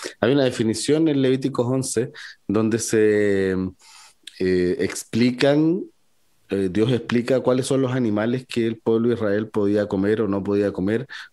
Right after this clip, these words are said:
los inmundos no los podía comer, y a ese se hace una definición específica, por característica en algunos casos y en otros casos por animales específicos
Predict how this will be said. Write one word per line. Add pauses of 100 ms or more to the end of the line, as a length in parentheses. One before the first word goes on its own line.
(160)
los
inmundos
no
los
podía
comer, (320)
y
a
ese
se
hace
una
definición
específica, (580)
por
característica
en
algunos
casos
y
en
otros
casos
por
animales
específicos